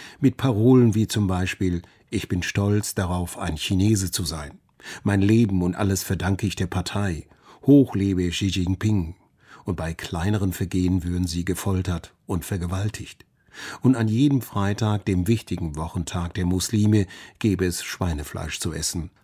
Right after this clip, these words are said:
Auch das gehört mit zum chinesischen Umerziehungsprogramm. Nach Berichten internationaler Beobachter sollen schätzungsweise über eine Million Uiguren, Kasachen und andere Muslime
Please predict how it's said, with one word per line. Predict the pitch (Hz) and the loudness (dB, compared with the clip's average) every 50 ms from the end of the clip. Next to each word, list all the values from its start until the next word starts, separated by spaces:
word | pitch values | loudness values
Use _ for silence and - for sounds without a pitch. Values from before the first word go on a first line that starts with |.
| _ _ | _ _
Auch | - 107 - | -4 -2 -2
das | - - 117 95 - - - - | 0 0 0 0 -2 -4 -8 -6
gehört | - 87 85 78 71 - | -6 -4 -4 -4 -4 -4
mit | 87 80 - - | -6 -6 -6 -6
zum | - 90 80 | -6 -6 -6
chinesischen | 80 - - - 90 80 80 80 73 71 80 - - 95 87 87 - | -6 -8 -6 -4 -4 -4 -4 -4 -6 -6 -8 -6 -6 -6 -6 -6 -6
Umerziehungsprogramm. | _ - 104 95 - 82 - - - 80 80 80 82 - - - 85 85 - 85 80 78 82 - _ _ _ _ _ _ _ _ - - - - - - - - | _ -2 -2 -2 -2 -6 -6 -6 -6 -4 -6 -4 -6 -6 -8 -8 -10 -8 -8 -8 -10 -10 -10 -14 _ _ _ _ _ _ _ _ -20 -16 -14 -12 -12 -12 -2 -2
Nach | 123 104 | -2 -2
Berichten | - - 120 104 117 127 - - - 127 120 | 2 0 2 2 2 2 0 2 0 0 0
internationaler | - - 135 117 - - 101 87 85 85 - - 95 82 78 78 80 82 80 80 80 | 2 2 0 0 2 0 -2 -2 -2 -4 -6 -6 -4 -4 -4 -4 -4 -4 -4 -6 -4
Beobachter | 82 92 92 98 104 104 104 90 - - 107 92 | -2 -2 0 0 0 0 -2 -2 -2 -4 -4 -4
sollen | 85 85 87 82 85 80 | -2 -2 -4 -4 -4 -6
schätzungsweise | - - - 104 - - 104 95 85 - - 95 90 85 85 87 87 95 92 92 - - - - - _ | -4 -2 -2 -2 -2 -2 -4 -2 -4 -4 -4 -4 -4 -2 -2 -2 -2 -2 -4 -4 -6 -14 -18 -18 -4 _
über | - 90 92 87 - 87 | 0 0 0 0 -2 -4
eine | 87 85 85 82 | -4 -2 -2 -2
Million | 85 90 82 82 82 80 78 80 82 85 | -2 -2 -2 -2 -4 -4 -4 -4 -6 -6
Uiguren, | - - 98 92 90 - 104 104 98 90 101 87 87 92 | -2 -2 -2 -2 0 0 0 0 2 0 0 0 -2 -4
Kasachen | - - 90 85 - 87 87 - - 98 85 80 82 | -4 -6 -6 -4 -4 -4 -6 -4 -4 -4 -2 -2 -2
und | 85 87 78 - | -4 -6 -6 -4
andere | - 101 92 92 90 90 87 | -2 0 0 0 0 0 0
Muslime | 87 87 87 - - 107 101 101 98 101 92 | 0 0 -2 -2 -2 0 2 4 4 4 2